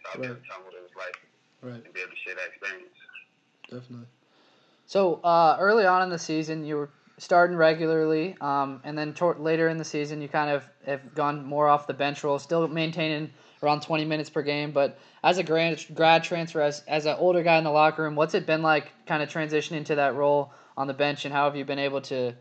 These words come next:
Speaker 3: like, has, has anything been different since, since that, or no?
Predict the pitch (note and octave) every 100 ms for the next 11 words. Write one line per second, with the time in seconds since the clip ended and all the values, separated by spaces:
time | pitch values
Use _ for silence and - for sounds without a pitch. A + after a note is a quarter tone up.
0 | _ - A#2+ D3+ - D#3 D#3+ D#3+ E3+ D#3+
1 | D3 C#3+ D3 D#3 D3 E3 D#3 - - D#3
2 | D#3 D3+ D#3 C#3 C#3 B2 A2+